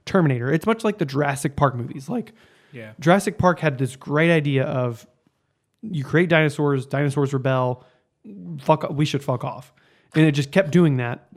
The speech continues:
Speaker 1: with Lost World and then Jurassic Park three, essentially. Jurassic Park three is a fun B movie.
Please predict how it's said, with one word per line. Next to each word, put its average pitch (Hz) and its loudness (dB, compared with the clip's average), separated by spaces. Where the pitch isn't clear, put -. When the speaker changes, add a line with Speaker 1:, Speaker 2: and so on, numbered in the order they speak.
Speaker 1:
with 139 0
Lost 139 -2
World 135 2
and 127 -2
then 127 -2
Jurassic 123 -4
Park - -8
three, 196 2
essentially. 127 -4
Jurassic 147 0
Park 139 -2
three 143 2
is 131 -2
a 127 -2
fun 131 -4
B 160 -2
movie. 127 -2